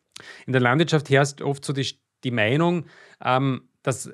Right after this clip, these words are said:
Landwirtschaftsministerium würde die Interessen der Bäuerinnen und Bauern in Wien vertreten. Ich behaupte, das ist eine Fehlannahme, weil Ministerien an sich dafür sorgen, dass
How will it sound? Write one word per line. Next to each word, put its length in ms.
Landwirtschaftsministerium 1600
würde 340
die 160
Interessen 760
der 120
Bäuerinnen 640
und 160
Bauern 380
in 180
Wien 220
vertreten. 560
Ich 60
behaupte, 340
das 160
ist 120
eine 140
Fehlannahme, 840
weil 260
Ministerien 1040
an 220
sich 500
dafür 240
sorgen, 540
dass 520